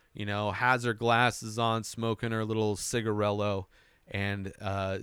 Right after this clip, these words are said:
this great kind of hero shot of her leaning up against her car as the season, as the episode ends.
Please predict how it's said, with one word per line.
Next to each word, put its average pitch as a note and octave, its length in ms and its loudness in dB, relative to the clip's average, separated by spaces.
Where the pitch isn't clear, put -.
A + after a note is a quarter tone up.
this G#2 220 -6
great A#2 460 4
kind A#2 260 0
of G#2 120 0
hero G2 420 0
shot F#2 460 0
of G2 180 -8
her G2+ 160 0
leaning G#2 380 -2
up G2 160 -4
against F#2 360 -6
her G2 80 -4
car F2+ 440 -2
as G2+ 460 2
the G#2+ 240 2
season, D3+ 800 0
as G#2+ 360 -2
the G2+ 240 -4
episode A2 640 0
ends. G#2 520 -6